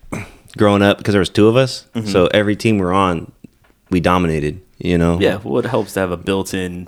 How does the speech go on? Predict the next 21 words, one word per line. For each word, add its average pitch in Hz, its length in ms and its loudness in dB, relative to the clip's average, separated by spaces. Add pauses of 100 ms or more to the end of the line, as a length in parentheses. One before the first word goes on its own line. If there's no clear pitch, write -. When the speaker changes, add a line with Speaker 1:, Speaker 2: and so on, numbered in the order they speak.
(140)
Speaker 2:
you 95 120 -10
know, 82 340 -12 (320)
the 107 80 -4
chemistry, 95 760 -6
the 87 420 -12
Speaker 1:
We 147 80 0
played 143 280 -2
catch 131 240 -2
all 123 100 -2
day. 120 260 -4
That's 85 180 -4
all 127 120 2
we 127 80 2
would 131 120 0
Speaker 2:
one-two - 100 0
Speaker 1:
do. 139 40 2
Speaker 2:
punch, 104 320 -2
yeah. 87 240 -2
Speaker 1:
Like, 113 140 0
if 107 180 2
we 117 60 -2